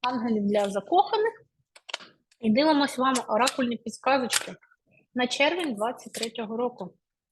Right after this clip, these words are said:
Романтичні почуття. Ось така карта. А, ваші почуття реальні, а, і їх необхідно розвивати. О, це про що? Особливо для жінок. Ви, можливо, когось нафантазували,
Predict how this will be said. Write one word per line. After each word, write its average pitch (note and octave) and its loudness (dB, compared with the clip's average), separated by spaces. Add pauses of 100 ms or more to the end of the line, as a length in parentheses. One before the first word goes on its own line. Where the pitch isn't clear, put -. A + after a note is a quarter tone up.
(920)
Романтичні B3+ 4
почуття. - -2 (180)
Ось A#3 -8
така F3+ -2 (340)
карта. F#4 -2 (340)
А, A#3 8
ваші C#4+ 6
почуття C#4+ 2
реальні, G#4+ 4 (200)
а, B3+ 6 (240)
і C4+ -4
їх C#4 -4
необхідно D4 -4
розвивати. A#3+ -2 (260)
О, C#4+ 2
це G4 -4
про F#4+ -4
що? - -4
Особливо E4 -4
для C#4+ 0
жінок. A#3+ -6 (380)
Ви, A#3+ 0 (140)
можливо, C4 -2
когось C4+ 0
нафантазували, B3 -2